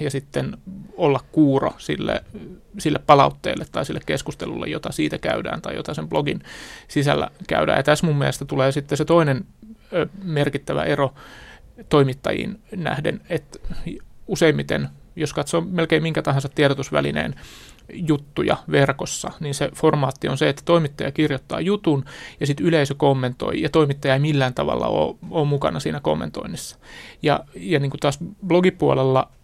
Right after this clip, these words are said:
homma menee niin, että mä kirjoitan sen blogipostauksen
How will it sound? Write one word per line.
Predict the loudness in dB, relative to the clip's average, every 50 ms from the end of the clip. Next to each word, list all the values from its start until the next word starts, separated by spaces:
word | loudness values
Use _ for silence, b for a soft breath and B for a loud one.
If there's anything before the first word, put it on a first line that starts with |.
| -20 -20 _ _ -16 -12 -8 -4 -2
homma | -2 0 0 0
menee | 0 0 0 2 2
niin, | 2 2 0 0 -2
että | -2 -2 -2 -2
mä | -2 -2 -2 -2
kirjoitan | 2 2 2 2 0 -2 -2 -4 -2
sen | -2 -2 -4 -4 -6 -10 -14 -16 -10 -2 2
blogipostauksen | 4 4 4 4 2 2 0 0 0 0 2 2 2 0 -2 -4 -4 -4